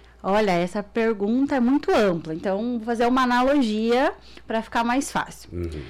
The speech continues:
Speaker 1: Você já pesquisou alguma coisa na internet?
Speaker 2: Muitas vezes.
Speaker 1: E aí aquilo ficou aparecendo pra você.
Speaker 2: Ficou.
Speaker 1: E você falou assim, "Nossa, estão lendo os meus pensamentos."
Speaker 2: Aham.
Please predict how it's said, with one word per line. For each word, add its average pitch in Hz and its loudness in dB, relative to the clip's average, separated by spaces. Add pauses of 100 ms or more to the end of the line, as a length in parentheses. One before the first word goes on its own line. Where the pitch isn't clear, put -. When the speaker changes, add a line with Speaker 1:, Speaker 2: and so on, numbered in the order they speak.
(200)
Speaker 1:
Você 294 0
já 320 4
pesquisou 392 0
alguma 311 4
coisa 247 2
na 254 4
internet? 233 0 (420)
Speaker 2:
Muitas 82 -6
vezes. - -14
Speaker 1:
E 233 0
aí 247 4
aquilo 262 2
ficou 254 -2
aparecendo 233 0
pra 247 0
você. 196 0 (240)
Speaker 2:
Ficou. - -4
Speaker 1:
E 220 0
você 233 -2
falou 233 2
assim, 240 -2
"Nossa, 240 4
estão 277 2
lendo 277 4
os 294 2
meus 220 2
pensamentos." 226 -4
Speaker 2:
Aham. - -12